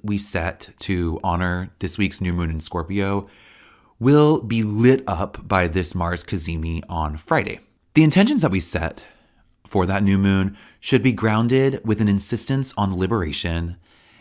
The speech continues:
And as we gain vibrant clarity through this Sun-Mars conjunction,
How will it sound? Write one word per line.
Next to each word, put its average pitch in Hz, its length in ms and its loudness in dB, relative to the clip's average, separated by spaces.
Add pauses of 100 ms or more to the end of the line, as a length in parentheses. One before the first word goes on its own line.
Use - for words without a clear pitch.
(120)
And 120 560 2
as 117 300 4
we 135 120 4
gain 107 320 4
vibrant 92 380 0
clarity 143 400 2
through 135 380 4
this 98 180 -2
Sun-Mars 92 640 -2
conjunction, 87 800 -6